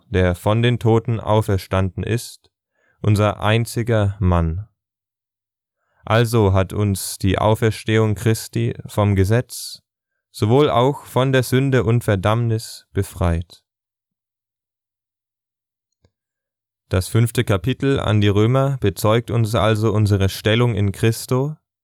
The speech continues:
den zweiten Adam, der auferstanden ist.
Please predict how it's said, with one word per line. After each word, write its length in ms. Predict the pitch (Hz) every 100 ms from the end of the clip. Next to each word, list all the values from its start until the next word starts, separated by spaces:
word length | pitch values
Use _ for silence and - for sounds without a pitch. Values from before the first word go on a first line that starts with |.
| _ _ -
den 120 | 95
zweiten 480 | - 95 117 123 113
Adam, 560 | - 110 135 139 135
der 260 | 101 95 -
auferstanden 800 | 104 117 113 - 98 95 90 98
ist. 340 | 110 - _